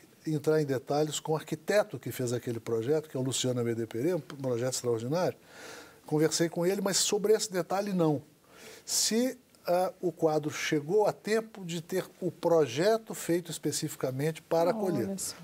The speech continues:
Speaker 1: Porque a, a parede parece que foi feita para ele, é um painel enorme. E, eh,
Speaker 2: São
Speaker 1: é
Speaker 2: coisas que acontecem não por acaso.
Speaker 1: Não por acaso, nada acontece por acaso,
Speaker 2: <laughs>
Speaker 1: né?
Speaker 2: Exatamente, é.
Speaker 1: E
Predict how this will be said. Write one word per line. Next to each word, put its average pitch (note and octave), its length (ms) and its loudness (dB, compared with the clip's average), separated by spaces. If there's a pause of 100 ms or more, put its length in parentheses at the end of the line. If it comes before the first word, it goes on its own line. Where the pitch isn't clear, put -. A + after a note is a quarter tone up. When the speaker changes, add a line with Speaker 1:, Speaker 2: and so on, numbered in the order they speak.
Speaker 1:
Porque - 160 -4
a, F#3+ 100 0 (440)
a D3+ 120 0
parede F3 480 2
parece E3+ 380 0
que - 60 -16
foi E3+ 120 -4
feita D#3+ 300 -6
para F#3+ 180 -6
ele, C3+ 140 -4
é - 20 -4
um C3 40 -6
painel C3 320 -4
enorme. E3+ 420 -2 (1080)
E, G#3 380 0 (380)
eh, F3 460 6 (520)
Speaker 2:
São G#4+ 180 6
Speaker 1:
é - 40 2
Speaker 2:
coisas C4 320 0
que - 80 -2
acontecem A#3 600 0
não A#3 160 -2
por C4+ 160 -2
acaso. B3+ 380 -4
Speaker 1:
Não F#3 180 4
por B3 140 2
acaso, G#3+ 440 2
nada B3+ 260 4
acontece C#3+ 400 2
por C#3+ 120 0
acaso, D3 340 0
Speaker 2:
<laughs> - 20 0
Speaker 1:
né? - 40 2
Speaker 2:
Exatamente, G3+ 840 0
é. G3 220 -4
Speaker 1:
E F#3+ 600 0